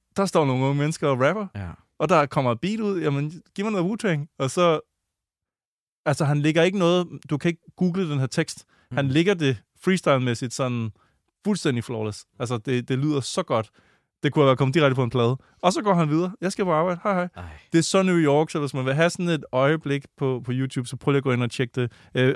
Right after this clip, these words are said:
Speaker 1: Ari at Home. Videoen hedder Back Outside I R L Impro. Og det er cirka to timer og fjorten minutter inden, så dukker han op.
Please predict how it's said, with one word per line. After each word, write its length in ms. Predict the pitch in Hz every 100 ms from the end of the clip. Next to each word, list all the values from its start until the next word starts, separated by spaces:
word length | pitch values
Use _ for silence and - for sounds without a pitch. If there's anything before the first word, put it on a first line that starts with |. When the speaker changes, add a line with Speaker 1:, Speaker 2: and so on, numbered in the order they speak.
| -
Speaker 1:
Ari 320 | 143 175 196
at 120 | 156
Home. 340 | 135 156 196 196 _ _ _ -
Videoen 300 | 151 156 151
hedder 140 | 143
Back 240 | 135 156
Outside 400 | 156 147 - 139 139
I 160 | 147 143
R 240 | 131 127
L 160 | 135 147
Impro. 340 | 147 151 170 165 _ _ _ _ _
Og 120 | 135
det 80 | 131
er 40 | 123
cirka 400 | - - 156 151
to 220 | - 143
timer 200 | - 135
og 80 | 123
fjorten 220 | 131 127
minutter 200 | 127 123
inden, 180 | 117 117
så 80 | 123
dukker 260 | 123 117
han 120 | 113 113
op. 180 | 110